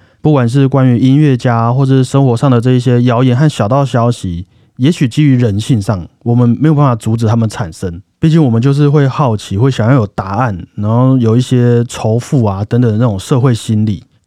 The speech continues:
但是我们还是可以控制这些谣言要不要被散播出去，和他们散播出去的方式啦，就大概是这样子的一个，做个总结。不要随便相信，不要随便传播。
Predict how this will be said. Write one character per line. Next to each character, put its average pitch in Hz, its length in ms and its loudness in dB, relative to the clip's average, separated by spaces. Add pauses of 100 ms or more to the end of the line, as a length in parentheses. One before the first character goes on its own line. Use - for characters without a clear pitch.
但 185 80 2
是 185 80 2
我 202 80 4
们 143 100 2
还 117 120 2
是 170 80 2
可 165 100 2
以 143 60 4
控 151 240 0
制 143 140 2
这 143 100 2
些 143 160 2
谣 113 220 0
言 113 180 2
要 131 80 2
不 127 80 0
要 120 80 0
被 123 180 0
散 127 240 -2
播 113 160 0
出 110 200 -2
去， 113 160 0
和 117 120 0
他 123 120 2
们 117 180 2
散 147 220 -2
播 131 120 0
出 131 160 -2
去 135 80 2
的 117 140 0
方 117 320 -2
式 117 240 -2
啦， 87 220 -10 (120)
就 131 220 0
大 143 140 -2
概 131 120 0
是 123 240 0
这 120 140 -2
样 117 100 0
子 104 120 -6
的 98 80 -2
一 107 40 -2
个， 104 280 -2 (200)
做 151 160 0
个 120 140 0
总 95 240 -6
结。 87 340 -12 (240)
不 - 80 -2
要 139 220 2
随 131 140 -4
便 139 200 2
相 131 300 0
信， 117 300 -2 (160)
不 - 80 -2
要 135 100 0
随 127 160 -4
便 131 160 0
传 107 340 -4
播。 110 400 -2